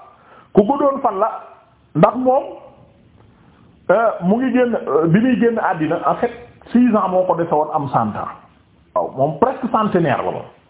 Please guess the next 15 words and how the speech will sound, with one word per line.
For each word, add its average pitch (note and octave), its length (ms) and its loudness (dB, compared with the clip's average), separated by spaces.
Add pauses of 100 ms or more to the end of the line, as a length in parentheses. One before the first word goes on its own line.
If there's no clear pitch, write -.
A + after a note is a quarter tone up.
(120)
Waaw, C#3+ 200 2 (360)
quatre-vingt-quatorze C4 920 0
ans G#3 140 0
la F#3+ 80 -2
dund. D#3 220 -2 (1160)
Mu F3+ 140 6
ngi D#4 160 2
génn D#4+ 200 2 (100)
àddina C4 340 -2
moom, A3 360 0
moom G#3 300 2
nii, G#3+ 220 2 (1120)
li E3 180 4
nga C4+ 160 2
xamante B3 320 -2